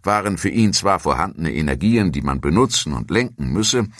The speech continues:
aber sie standen ihm nicht höher im Werte als Kanonen, Dampfkraft und Geld. Er glaubte nicht daran, dass eine fixe Idee mehr ist und vermag als hunderttausend Bajonette.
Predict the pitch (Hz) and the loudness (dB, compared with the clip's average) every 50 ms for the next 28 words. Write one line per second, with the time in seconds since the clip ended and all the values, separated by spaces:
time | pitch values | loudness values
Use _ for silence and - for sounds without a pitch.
0 | - - - - - - - 113 117 113 123 104 104 117 110 - - 120 120 117 | -20 -20 -20 -20 -8 0 2 2 4 4 2 2 2 2 0 0 0 0 -2 -2
1 | - - 107 - 123 117 110 107 107 101 - - - - 143 135 113 95 65 82 | -2 -4 -2 0 2 4 4 4 2 2 -2 -4 -2 2 2 4 4 2 2 2
2 | 85 78 80 92 110 107 110 - 101 87 90 95 - - - - 107 107 120 131 | 0 0 2 2 2 2 2 0 -2 0 -2 -2 -4 -4 -2 -2 0 2 2 4
3 | 135 123 107 87 78 69 58 - - 104 104 101 - - - - - - 95 95 | 4 4 4 2 2 0 -2 -2 -2 -2 -2 -4 -8 -14 -16 -10 -6 -4 -4 -4
4 | - - - - 90 90 - - - 143 135 78 - - - - _ _ _ _ | -6 -8 -10 -8 -8 -8 -6 -4 -4 -2 -2 -2 -4 -8 -14 -16 _ _ _ _
5 | _ _ _ _ - - - 127 131 135 160 156 - - - 80 80 76 71 - | _ _ _ _ -12 -4 -2 -2 0 0 0 -2 -2 -2 -2 -2 -2 -2 -2 -2
6 | 76 64 85 92 87 78 - - 78 82 71 65 - - - - - - - - | -2 -2 -2 -2 -4 -4 -4 -2 -2 -2 -2 -2 -2 -2 -2 -2 -2 -4 -2 -2
7 | 60 76 67 - 92 92 85 73 71 76 90 90 87 80 - - 71 69 - - | -2 -4 0 2 2 4 4 4 4 4 4 4 4 2 0 -4 -6 -6 -6 -6
8 | - - 65 62 - - 69 67 67 71 80 80 78 - - - - - - - | -6 -8 -10 -10 -6 -4 -4 -2 2 2 2 2 2 -2 -6 -16 -20 -20 -14 -8
9 | - 80 82 - - - 127 117 - 76 69 - - - 92 92 87 73 - 69 | -6 -4 -4 -2 0 0 2 2 2 0 -2 -4 -4 -2 -2 -2 -2 -2 -4 -6
10 | 67 67 71 71 67 62 67 73 90 90 - - - - | -4 -2 -2 -2 -2 -2 -2 0 0 0 0 -4 -8 -12